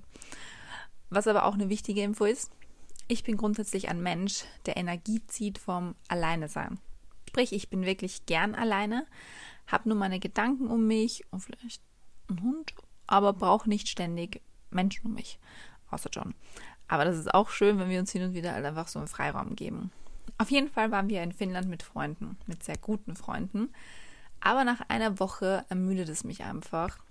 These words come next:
Ich bin nicht genervt oder so, sondern ich sehne mich mal wieder so nach Netflix, im Bett schauen, chillen, irgendwas snacken. Und da wir zum Beispiel in Finnland dieses Jahr noch keine Couch hatten, was sich aber bis nächstes Jahr hoffentlich geändert hat,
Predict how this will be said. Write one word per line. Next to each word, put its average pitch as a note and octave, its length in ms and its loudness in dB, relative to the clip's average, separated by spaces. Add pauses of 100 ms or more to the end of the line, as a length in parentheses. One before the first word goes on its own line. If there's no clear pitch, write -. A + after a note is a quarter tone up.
(120)
Ich - 140 -14
bin G#3 120 0
nicht G3+ 180 -4
genervt E3 420 0
oder A3 160 2
so, A3+ 200 2
sondern F3+ 300 -2
ich F#3+ 120 -6
sehne F#3 240 -2
mich F3+ 180 -4
mal E3+ 140 -4
wieder E3 200 -6
so - 140 -8
nach D#3 240 -8
Netflix, E3+ 680 -6
im D#3+ 80 -8
Bett F#3 260 -6
schauen, F3+ 460 -4 (540)
chillen, F#3+ 680 -2 (260)
irgendwas F3 460 -4
snacken. G3 840 -2 (140)
Und G3+ 180 -2
da G3 80 2
wir G#3 100 -4
zum G3 120 -2
Beispiel F#3 280 0
in F#3 100 -4
Finnland F3+ 360 -6
dieses A#2 260 -8
Jahr D#3+ 120 -4
noch E3 160 -6
keine E3 240 -4
Couch - 380 -4
hatten, E3 340 -4 (120)
was F3 200 -6
sich D#3 140 -4
aber F#3+ 120 -4
bis F3+ 160 -6
nächstes D3+ 300 -4
Jahr D3+ 240 -4
hoffentlich A#3+ 400 0
geändert F#3+ 360 -4
hat, F3 220 -4